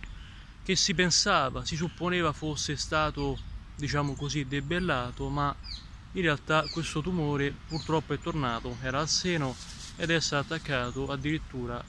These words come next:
i polmoni. Insomma, la donna non se la passa bene, purtroppo è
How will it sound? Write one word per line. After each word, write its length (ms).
i 180
polmoni. 600
Insomma, 600
la 80
donna 380
non 240
se 140
la 120
passa 440
bene, 420
purtroppo 840
è 220